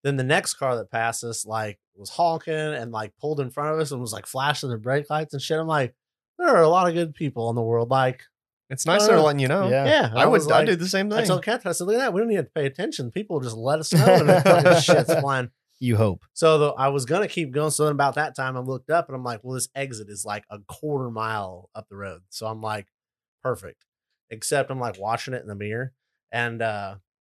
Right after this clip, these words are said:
Speaker 1: every once in a while, I see this, like, chunk of rubber that, like, flips around. So I'm, like,
Speaker 2: Yeah.
Speaker 1: assuming it just kinda
Speaker 3: Yeah.
Speaker 1: shredded itself. I'm like,
Speaker 3: Gator.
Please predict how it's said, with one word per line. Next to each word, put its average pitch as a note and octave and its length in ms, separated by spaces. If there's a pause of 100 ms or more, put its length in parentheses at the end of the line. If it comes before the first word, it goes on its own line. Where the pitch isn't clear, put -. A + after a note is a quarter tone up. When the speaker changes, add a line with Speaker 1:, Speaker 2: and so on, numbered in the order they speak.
(140)
Speaker 1:
every C3 180
once B2 220
in C3 40
a - 40
while, B2 80
I - 20
see C3 160
this, A2+ 160
like, G#2+ 180
chunk - 380
of G#2+ 160
rubber A#2+ 400
that, A#2 40
like, G#2 360
flips - 540
around. A2+ 480
So A2+ 120
I'm, A2 160
like, G2+ 120
Speaker 2:
Yeah. G2+ 100
Speaker 1:
assuming A#2 420
it A2 60
just - 180
kinda G#2 180
Speaker 3:
Yeah. F#2+ 60
Speaker 1:
shredded A#2 380
itself. B2+ 400
I'm A2 80
like, A2+ 160
Speaker 3:
Gator. A#2 220